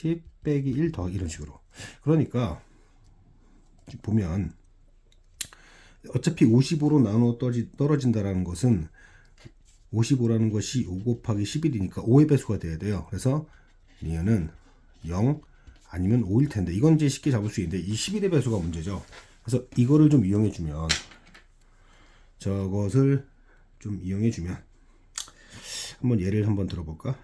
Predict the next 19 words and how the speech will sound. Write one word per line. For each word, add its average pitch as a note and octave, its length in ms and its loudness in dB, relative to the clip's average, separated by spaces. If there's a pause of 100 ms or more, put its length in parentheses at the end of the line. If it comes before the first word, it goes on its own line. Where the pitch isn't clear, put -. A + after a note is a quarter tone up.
(240)
음, E2 500 -8 (1700)
니은은 A2+ 300 4
좀 G#2+ 100 -4
볼 F#2+ 140 -6
필요가 F2 240 -8
없고 - 360 -14 (840)
이런 D3 300 6
식이 C#3 160 2
되잖아요. F#2+ 600 -2 (440)
니은 B2 540 2 (200)
더하기 A2+ 680 -4 (380)
일 E3 380 0
곱하기 G2 880 -4
십, F#2+ 320 -6 (140)
그쵸? D#3 380 -4 (420)
그 - 80 -12
다음에 B2 480 -2 (400)
칠 F3 400 -2
곱하기 G#2+ 840 -6